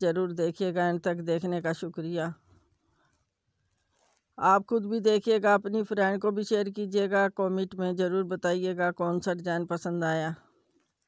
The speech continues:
इसी फैशन ग्रो में हम पैंट शर्ट ड्रेस, मैक्सी ड्रेस,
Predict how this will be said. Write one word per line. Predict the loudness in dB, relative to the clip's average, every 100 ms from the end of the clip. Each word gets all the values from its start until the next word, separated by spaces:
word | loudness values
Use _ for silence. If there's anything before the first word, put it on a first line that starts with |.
| _ _ _ _ _ _ _ _ _ _ _ _ _ _ -8
इसी | -6 -4 -4
फैशन | 0 0 2 0 2
ग्रो | 2 4 4
में | 4
हम | 2 0 -2
पैंट | 0 0 2
शर्ट | 0 2
ड्रेस, | 2 2 2
मैक्सी | -2 -2 -2 -6 -6
ड्रेस, | -2 0 2 -2